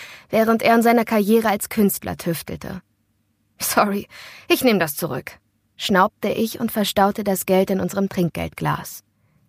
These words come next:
Am Ende der Woche würden wir die gesamte Summe aufteilen.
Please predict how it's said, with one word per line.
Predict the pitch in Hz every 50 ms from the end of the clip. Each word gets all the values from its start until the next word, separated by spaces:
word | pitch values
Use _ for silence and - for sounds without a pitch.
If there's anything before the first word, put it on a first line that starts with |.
| _ _ _ _ -
Am | 185 180
Ende | 139 185 214 226 233 220
der | 214 202 196 196
Woche | 214 214 - - 220 202
würden | 190 202 196 196 196
wir | 196 185
die | 202 190
gesamte | - 190 175 202 196 208 - - 202
Summe | 180 190 196 190 175 -
aufteilen. | 180 185 - - 190 180 - 214 202 202